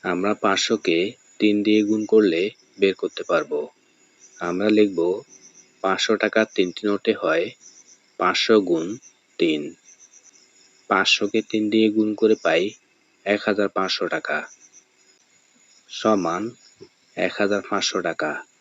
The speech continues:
যেহেতু এই এক হাজার পাঁচশো টাকা পনেরো জনের মধ্যে ভাগ করে দিতে বলেছে,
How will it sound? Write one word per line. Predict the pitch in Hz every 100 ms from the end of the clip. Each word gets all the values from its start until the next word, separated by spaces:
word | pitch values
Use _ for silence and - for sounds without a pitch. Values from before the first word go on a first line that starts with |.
| - - _ - _ _ _ _ _ _ _ - _ _ _ _ _ _ -
যেহেতু | 98 95 101 104 - 113 -
এই | 107 110 104
এক | 101
হাজার | 104 107 110
পাঁচশো | - 92 - 104
টাকা | 107 104 80 82 104 - - -
পনেরো | - 95 101 104
জনের | 107 107 110
মধ্যে | 107 107 87 85 98 - - 90
ভাগ | 82 87 -
করে | 104 107
দিতে | 104 101 107
বলেছে, | 110 107 -